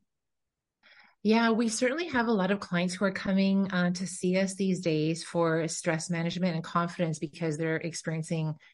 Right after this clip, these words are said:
you know, symptoms of anxiety and worry, and, you know, they're always in their head, right? And so, um, what hypnosis does, and also our, our techniques of, uh, N L P together,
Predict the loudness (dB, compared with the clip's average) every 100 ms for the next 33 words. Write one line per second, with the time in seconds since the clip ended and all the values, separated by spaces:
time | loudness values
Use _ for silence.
0 | -2 2 2 2 0 2 2 2 2 2
1 | 2 4 4 4 2 2 0 -4 -2 0
2 | 2 0 -2 -2 -2 0 0 2 2 2
3 | 2 2 0 0 0 0 -2 -2 -4 -14
4 | -18 -18 -16 -16 -2 2 4 4 4 6
5 | 4 6 4 6 2 0 -2 0 0 0
6 | -2 -2 -2 -2 -2 0 0 2 2 2
7 | 2 0 0 0 2 0 0 -2 -2 -4
8 | -2 -2 -2 -4 -4 -2 -2 -4 -2 0
9 | 2 0 0 -4 -4 -4 -2 0 2 0